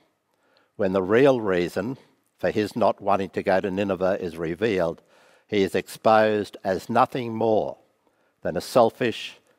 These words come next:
egotistical bigot, a racist. We read about this in Jonah four verse two from the Message. "God, I knew it. When I was back home, I knew this was going to happen.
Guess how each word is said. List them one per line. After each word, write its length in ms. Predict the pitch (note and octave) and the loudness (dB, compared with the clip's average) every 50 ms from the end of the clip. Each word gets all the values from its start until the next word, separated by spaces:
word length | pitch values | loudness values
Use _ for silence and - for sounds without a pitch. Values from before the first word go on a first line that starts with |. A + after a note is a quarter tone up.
| _ _ _ _ _ | _ _ _ _ _
egotistical 1000 | A2+ G#2+ G2+ G2+ A2 - - - A2+ - - - G#2 - - G2+ G2 F#2+ F2 - _ _ _ _ _ _ _ _ _ | 0 0 2 0 -2 -2 0 -2 -2 -2 -2 -8 -8 -2 0 0 0 0 -2 -6 _ _ _ _ _ _ _ _ _
bigot, 400 | - G#2 F2+ F#2+ E2+ - - - - _ _ _ _ _ _ _ | -2 0 2 2 0 -2 -2 -12 -20 _ _ _ _ _ _ _
a 80 | D#2+ D#2 | -6 -6
racist. 640 | D2 D#2+ E2+ F2 E2+ - - - C#2 - - - _ - _ _ _ _ _ _ _ _ _ _ _ _ _ _ _ _ _ _ _ _ | -2 0 0 0 0 -2 -8 -14 -14 -14 -16 -20 _ -20 _ _ _ _ _ _ _ _ _ _ _ _ _ _ _ _ _ _ _ _
We 140 | A2 G2 G2+ | 0 0 4
read 220 | G#2 A#2+ C3 B2 | 6 6 6 6
about 340 | A#2+ G#2+ A#2+ A#2 A2+ A2 - | 4 6 6 6 6 4 2
this 280 | - B2+ C3 - - - | 0 0 -2 -2 -4 -4
in 140 | G2+ F#2 | -6 -2
Jonah 320 | E2 - G#2+ A2 A2 G2+ G2+ | 2 4 4 4 4 2 -2
four 340 | - - A2+ G#2 G2+ G2+ F2 | -4 -2 0 0 0 0 0
verse 340 | G2+ G#2 G#2 G2+ G2 - | 0 0 2 2 0 -2
two 400 | - - - E3 D#3 A2+ D#2 - | -8 -2 0 0 2 2 -2 -4
from 440 | - - - - F#2+ F#2 F2+ F2+ F#2+ - | -8 -8 -2 0 0 0 0 -4 -8 -6
the 100 | - F#2+ | -6 -4
Message. 540 | F#2 F#2 F#2 F2+ - - D2+ C2+ - - - _ _ _ _ _ _ | -2 -2 -2 -2 -4 -8 -10 -10 -10 -16 -20 _ _ _ _ _ _
"God, 400 | - D#3 D3+ D3+ D#3 D#3+ C3+ B2 - - _ | 4 6 8 8 8 6 6 2 -8 -2 _
I 140 | B2+ B2+ B2 | 2 2 2
knew 200 | B2 D#3 D#3 B2+ | 2 2 4 4
it. 200 | F#2 - - - _ _ _ _ _ _ _ _ _ _ _ _ _ | 2 2 -2 -10 _ _ _ _ _ _ _ _ _ _ _ _ _
When 200 | - B2+ C3+ C#3 | 2 4 6 8
I 100 | C3 B2+ | 8 8
was 160 | B2+ B2+ G#2+ | 8 4 2
back 260 | - - B2+ A2+ - | 2 4 4 4 4
home, 360 | - C3 D3 D#3 E3 F3 D#3+ C#3+ - | 6 6 6 6 6 4 0 -2 2
I 220 | B2 B2 B2 B2 | 4 4 4 4
knew 300 | C#3 C#3+ D3 E3 F#3 G3 | 0 -2 -2 0 0 2
this 240 | B2+ C#3+ A#2+ - - | 2 0 -2 0 -6
was 140 | G2+ E2+ - | -8 -8 -2
going 280 | - G2+ G2 F2+ F2 | 0 0 0 0 0
to 80 | E2 D2+ | -2 -2
happen. 420 | D#2+ F#2+ G#2 - D3 E3 E3 F3+ | 0 -2 -2 -2 -6 -8 -8 -12